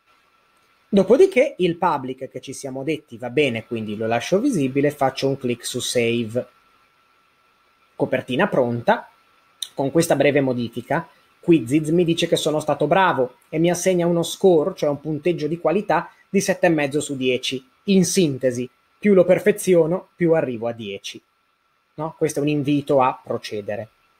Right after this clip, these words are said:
Tipologie, ed è questo il punto interessante, di domande e risposte. Risposta multipla, il checkbox, cioè il contrassegno da parte dell'alunno,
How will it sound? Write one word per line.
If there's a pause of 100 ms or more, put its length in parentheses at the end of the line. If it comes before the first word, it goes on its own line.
(880)
Tipologie,
ed
è
questo
il
punto
interessante,
di
domande
e
risposte. (400)
Risposta
multipla,
il
checkbox,
cioè
il
contrassegno
da
parte
dell'alunno,